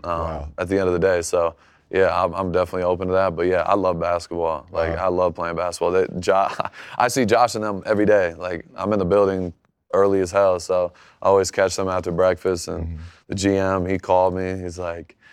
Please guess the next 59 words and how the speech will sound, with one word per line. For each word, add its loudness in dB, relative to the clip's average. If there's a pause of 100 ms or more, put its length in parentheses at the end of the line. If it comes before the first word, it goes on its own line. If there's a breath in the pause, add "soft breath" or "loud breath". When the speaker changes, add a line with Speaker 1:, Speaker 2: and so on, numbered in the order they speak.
(260 soft breath)
Speaker 1:
he's -20
like, -16
"Just -20
be -6
careful. 2 (120)
Do -2
your 4
thing." 0
He's 4
like, 4
"Do 2
you 4
do 6
your 4
thing? 2
I 2
love 4
you, 2
running 4
around." 0
I'm -2
like, -6
"I -8
know, -6
I -4
know." -6 (240 loud breath)
I 0
played 2
in -2
two 0
basketball 4
games. -6
I'm, -8
I'm -6
good. 0
So, 0 (320 loud breath)
but 6
yeah, 6
I 4
love, 2
I 4
love 4
just -6
the -6
competition, -4
and -8 (320 loud breath)
especially 2
this 4
time 2
of -2
the 2
year, 6
like, 0
I 2
need -4
it. -4
Like, -4
I 0
love, 0